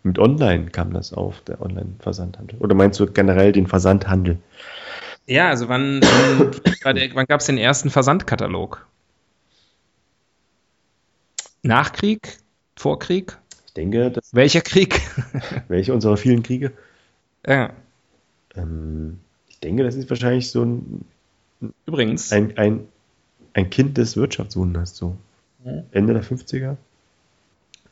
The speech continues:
Speaker 2: Fällt mir nur gerade ein zu unseren vielen Kriegen. Ähm, Deutschland war ja, äh, bei allen, äh, äh, wichtigen Kriegen immer mindestens im Halbfinale, ne?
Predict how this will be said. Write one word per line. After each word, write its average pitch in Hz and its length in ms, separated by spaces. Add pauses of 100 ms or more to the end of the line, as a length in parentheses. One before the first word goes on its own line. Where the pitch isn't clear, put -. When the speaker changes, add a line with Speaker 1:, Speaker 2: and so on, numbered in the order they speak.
(260)
Speaker 2:
Fällt 123 180
mir 131 60
nur 127 100
gerade 117 160
ein 113 140
zu 120 140
unseren 117 200
vielen 113 280
Kriegen. 120 500 (880)
Ähm, 101 560 (240)
Deutschland 135 380
war 135 120
ja, 131 200
äh, 117 680
bei 113 180
allen, 147 420
äh, 131 680
äh, 127 80
wichtigen 139 340
Kriegen 127 360
immer 135 180
mindestens 131 340
im 123 120
Halbfinale, 101 520
ne? 127 220